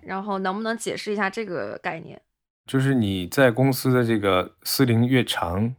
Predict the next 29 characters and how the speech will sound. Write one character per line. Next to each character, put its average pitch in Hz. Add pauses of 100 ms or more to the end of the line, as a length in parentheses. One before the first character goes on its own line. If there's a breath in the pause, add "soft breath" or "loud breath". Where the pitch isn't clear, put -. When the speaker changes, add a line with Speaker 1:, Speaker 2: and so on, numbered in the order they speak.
(200)
Speaker 2:
你 87
才 98
越 113
有 80
地 101
位， 76 (220)
你 98
才 101
越 117
有， 78 (220)
呃， 85
往 82
上 104
升 113
的 113
这 98
么 85
一 85
个 87
机 87
会。 82 (160)
当 151
然 156
不 131
是， 143
呃， 104
全 98
部 113
啊， 85